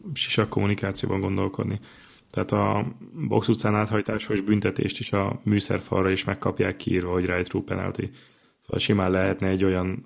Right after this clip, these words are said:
funkció is, hogy kiírják neki oda, hogy box, és valószínűleg azt egyszerűbben el tudná olvasni, mint a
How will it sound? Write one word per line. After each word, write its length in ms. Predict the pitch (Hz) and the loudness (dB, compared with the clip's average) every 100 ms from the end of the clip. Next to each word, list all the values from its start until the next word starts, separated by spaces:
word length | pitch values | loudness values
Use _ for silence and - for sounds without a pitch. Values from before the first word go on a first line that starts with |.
| - | -6
funkció 460 | - 95 - 90 | 0 0 2 0
is, 140 | 92 90 | 2 0
hogy 260 | - 90 - - | -2 -4 -6 0
kiírják 360 | - 95 92 | 4 4 2
neki 220 | 87 - | -2 -2
oda, 140 | 92 87 | 0 0
hogy 180 | 87 85 | 0 0
box, 280 | 87 - | -4 -4
és 180 | - - | -6 -6
valószínűleg 460 | - 92 90 95 90 | -2 -2 -2 -4 -4
azt 80 | - | -4
egyszerűbben 580 | 92 - 92 90 87 82 - - _ _ _ _ - | -4 0 0 2 -2 -4 -14 -20 _ _ _ _ -6
el 160 | 95 90 | -2 0
tudná 300 | 98 92 87 | 0 -2 0
olvasni, 460 | 90 90 90 - - 92 _ _ _ _ | 2 2 0 -4 -12 -20 _ _ _ _
mint 280 | - 90 90 | -8 -6 -4
a 480 | 90 90 90 92 95 | -4 -4 -4 -6 -8